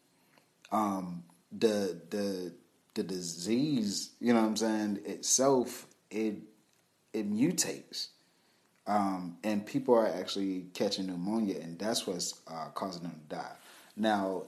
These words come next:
everybody that's dying, I feel like they just, I, I feel like if you get shot in the eye right now,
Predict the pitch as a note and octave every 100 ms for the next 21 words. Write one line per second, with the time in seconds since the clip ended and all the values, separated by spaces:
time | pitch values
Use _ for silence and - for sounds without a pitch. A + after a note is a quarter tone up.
0 | - C3 D3+ C#3+ C3 C3 B2 A2+ G#2 F#2
1 | A#2 D3+ D3+ D3+ D3 - - A2 A2 G#2+
2 | G#2+ A2 G#2+ - A#2 G2+ G2 F#2 F2+ F2+
3 | F2+ F2+ F2 F2+ - - A#2 A#2+ B2+ D#3
4 | B2+ A#2 G#2+ G#2+ A2 G#2 - A#2+ A2 G2
5 | F#2 E2 G#2+ G2+ F#2+ F2 G2 F#2+ F#2 F2+